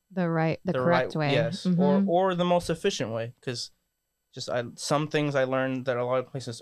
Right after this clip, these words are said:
Speaker 2: aren't doing through my training that made me wanna make sure I do those things.
Speaker 1: Mm-hmm.
Speaker 2: Um, so that was the big thing. Um,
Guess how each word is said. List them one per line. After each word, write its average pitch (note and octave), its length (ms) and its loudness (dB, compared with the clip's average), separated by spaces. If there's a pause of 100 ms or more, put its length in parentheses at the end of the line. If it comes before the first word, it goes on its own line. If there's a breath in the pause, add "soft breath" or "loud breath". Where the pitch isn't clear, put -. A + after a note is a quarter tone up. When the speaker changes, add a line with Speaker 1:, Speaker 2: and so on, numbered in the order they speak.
Speaker 2:
aren't B2 340 -4
doing A#2+ 440 -6 (1120)
through B2+ 160 -6
my A#2+ 160 -2
training A#2 600 -6
that A2+ 280 -4
made A#2+ 140 -4
me A#2 100 -6
wanna A#2 320 -6 (400)
make C3 200 -4
sure C3+ 180 -2
I A#2 80 -2
do D3 220 -4
those B2+ 240 -6
things. - 380 -20 (240)
Speaker 1:
Mm-hmm. G3 320 2 (600)
Speaker 2:
Um, A2+ 300 -10
so A#2 480 -10
that A#2 160 -6
was A#2 120 -10
the A#2 80 -12
big A#2 200 -12
thing. G#2+ 320 -14
Um, A#2 400 -6